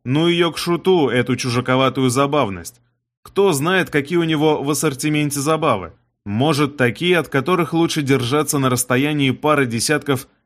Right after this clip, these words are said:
астрономических единиц. С него станется. Чего хорошего можно ждать от живого организма, чьи биологические реакции протекают не на химическом и вряд ли даже на ядерном,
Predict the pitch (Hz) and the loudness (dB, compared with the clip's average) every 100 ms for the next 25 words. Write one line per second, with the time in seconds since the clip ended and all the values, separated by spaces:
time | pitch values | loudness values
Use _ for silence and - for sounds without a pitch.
0 | - 143 - 156 151 139 135 131 - 127 | -4 -2 -2 0 0 0 0 -2 -4 -4
1 | 120 127 139 120 90 - _ _ _ _ | 0 0 0 -2 -6 -12 _ _ _ _
2 | _ - - 143 151 185 190 - 175 165 | _ -6 -2 0 2 2 0 0 0 0
3 | 117 - 80 _ _ _ _ - - 156 | -2 -6 -12 _ _ _ _ -6 -2 0
4 | 175 165 185 196 - 131 123 131 120 123 | 0 0 0 0 0 0 2 2 0 0
5 | 113 160 165 - _ _ 143 151 131 156 | 0 0 -2 -6 _ _ -4 -2 0 2
6 | 180 143 120 113 120 170 156 143 127 165 | 2 4 2 0 -2 -2 -2 -2 -2 -2
7 | 170 151 143 139 151 139 123 - 113 127 | -2 0 2 0 -2 -4 -4 -2 0 0
8 | 151 - 139 113 123 127 156 139 127 _ | -2 -2 -2 -2 -4 -2 0 0 -2 _
9 | _ _ 120 170 175 127 127 127 131 127 | _ _ -2 0 0 0 0 2 0 -4
10 | - 92 - _ _ - 117 123 175 175 | -6 -10 -12 _ _ -6 0 2 2 2
11 | 180 175 160 160 147 156 160 151 147 175 | 0 2 2 0 0 0 0 0 0 0
12 | 160 120 101 92 82 | 2 2 -2 -4 -12